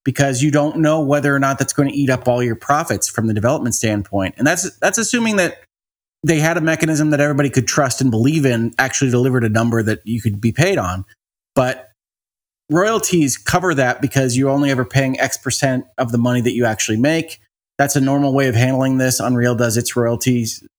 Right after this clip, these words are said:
percentages in a kind of normal fashion. And so I think that's really what scared people, is that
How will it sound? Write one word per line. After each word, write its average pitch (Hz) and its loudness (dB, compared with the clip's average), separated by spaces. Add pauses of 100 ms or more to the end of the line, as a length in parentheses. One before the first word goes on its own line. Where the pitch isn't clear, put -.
(160)
percentages 117 0
in 123 -2
a 117 0
kind 117 -2
of 104 -4
normal 117 0
fashion. 113 -2 (420)
And 120 0
so 131 2
I 123 0
think 147 -4
that's 175 -2
really 165 2
what 127 0
scared 123 0
people, 107 0
is 104 0
that 101 0